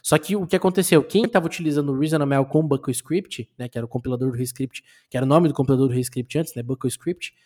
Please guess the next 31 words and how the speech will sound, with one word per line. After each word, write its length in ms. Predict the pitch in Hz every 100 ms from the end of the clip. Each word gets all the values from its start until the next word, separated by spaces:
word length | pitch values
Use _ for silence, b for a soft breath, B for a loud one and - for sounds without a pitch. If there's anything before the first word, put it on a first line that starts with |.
| -
como 300 | - 160 139
é 40 | 147
o 40 |
caso, 300 | 143 139 135
por 140 | 139 139
exemplo, 320 | 131 135 139
do 120 | 151
Messenger 540 | 151 147 190 156 131 131
e 80 |
de 100 | 127
umas 220 | 143 135 123
outras 240 | - 151
empresas, 380 | 131 131 143 135
como 180 | 135 127
o 60 |
TinyMCE, 840 | - 139 131 120 - 127 143 131 -
pra 120 | 120
quem 100 | 123
conhece 400 | - 131 131 131
WordPress 500 | 123 - 131 131 117
aí, 220 | 127 156 b b b b 135
é, 480 | 127 123 123 127
ou 100 | 123
até 180 | 135 147
mesmo 760 | 139 147 143 147 139 127 120 -
Draftbeat, 880 | 143 131 139 - 123 131 175 175 143
algumas 280 | 131 131
outras 200 | 139 139
empresas 480 | 131 120 135 131 127
ali 120 | 123
da, 260 | 120 120 113